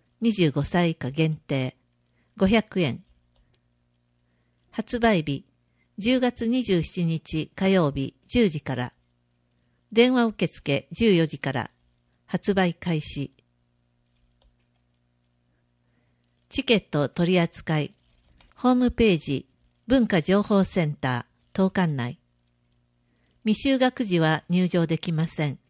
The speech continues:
詳しくはホームページや電話でお問い合わせください。県立美術館。住所、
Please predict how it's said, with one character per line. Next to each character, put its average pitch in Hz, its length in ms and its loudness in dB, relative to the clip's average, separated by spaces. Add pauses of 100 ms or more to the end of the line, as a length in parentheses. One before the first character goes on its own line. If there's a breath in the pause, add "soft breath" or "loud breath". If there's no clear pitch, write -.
(960)
詳 254 220 4
し - 140 -8
く 185 120 -2
は 160 240 2
ホ 233 160 4
ー - 20 6
ム 240 160 2
ペ 220 200 4
ー 165 40 2
ジ 160 140 -2
や 143 160 2
電 208 260 2
話 202 160 2
で 180 280 -2
お 180 80 -2
問 175 200 2
い 170 60 2
合 165 60 2
わ 165 80 0
せ - 120 -6
く - 140 -12
だ 147 120 -4
さ 151 220 -4
い。 - 80 -8 (2250)
県 285 240 0
立 254 420 0
美 190 140 2
術 220 280 -4
館。 139 300 -4 (800)
住 226 180 4
所、 - 320 -2